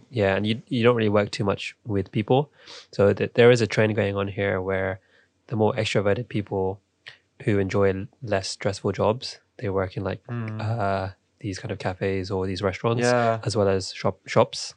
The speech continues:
Speaker 1: and retail.
Speaker 2: Yeah.
Speaker 1: Whereas the introverts who like less stressful stuff,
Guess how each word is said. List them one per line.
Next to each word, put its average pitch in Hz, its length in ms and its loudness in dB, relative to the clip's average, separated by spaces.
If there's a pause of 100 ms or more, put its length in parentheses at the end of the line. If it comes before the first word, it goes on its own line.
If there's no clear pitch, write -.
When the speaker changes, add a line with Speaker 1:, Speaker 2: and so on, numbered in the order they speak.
Speaker 1:
and 95 160 -2
retail. 117 420 0 (160)
Speaker 2:
Yeah. 113 360 0
Speaker 1:
Whereas 98 520 0 (200)
the 98 520 -4
introverts 104 680 -4 (100)
who 98 300 -4
like - 280 -6 (180)
less 95 260 -4
stressful 98 340 -4
stuff, 123 240 0